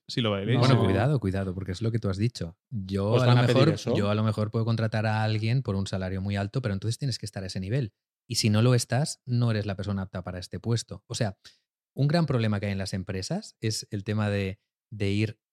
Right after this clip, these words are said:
Speaker 2: escalando, ¿no? Lo que se hace en las empresas es una persona que es buena, se le sube de posición y se le sube de posición y va subiendo hasta el punto en el que ya no es tan bueno en esa posición.
Speaker 3: Mm.
Speaker 2: Si tú pides estar por encima de la posición en la que tú eres bueno,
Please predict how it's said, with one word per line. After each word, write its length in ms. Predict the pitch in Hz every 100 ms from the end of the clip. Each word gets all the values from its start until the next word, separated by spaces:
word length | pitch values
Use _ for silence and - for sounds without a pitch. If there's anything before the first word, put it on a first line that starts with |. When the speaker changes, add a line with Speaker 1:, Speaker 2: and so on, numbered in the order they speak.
| _ -
Speaker 2:
escalando, 880 | 117 - 104 101 135 127 101 120 - -
¿no? 280 | 104 156 123
Lo 260 | 113 113 107
que 80 |
se 140 | - 113
hace 140 | 127
en 40 | 151
las 120 | 123
empresas 320 | 123 127 127
es 140 | 101 -
una 180 | 139 160
persona 280 | 127 117 104
que 80 |
es 80 | 98
buena, 380 | 101 135 202 - _ _ _
se 180 | - 113
le 140 | 104
sube 440 | - 120 101 90 -
de 260 | 98 95 92
posición 560 | 90 87 98 101 90 92
y 100 | 113
se 120 | -
le 120 | 101
sube 320 | 98 143 135 101
de 100 | 95
posición 440 | 98 104 101 92
y 80 | 117
va 140 | 127 151
subiendo 600 | 185 170 185 180 180 143
hasta 160 | -
el 60 | 101
punto 420 | 127 131 175 202 _ -
en 80 | 113
el 60 | 107
que 120 | 110
ya 100 | 120
no 60 |
es 80 | 117
tan 160 | 113 104
bueno 200 | 107 95
en 60 |
esa 180 | 92 98
posición. 480 | 95 98 - 90 87 -
Speaker 3:
Mm. 160 | 294 294 - _
Speaker 2:
Si 220 | - - 120
tú 340 | 190 185 110 _ _ _ _ _
pides 540 | 190 202 104 87 - -
estar 260 | - 139
por 120 | 143 151
encima 480 | 120 135 107 95 -
de 180 | 113 110
la 100 | 104
posición 320 | 110 107 127
en 100 | 101
la 80 | 98
que 180 | 110 104
tú 140 | 139
eres 180 | 160 113
bueno, 400 | 113 139 233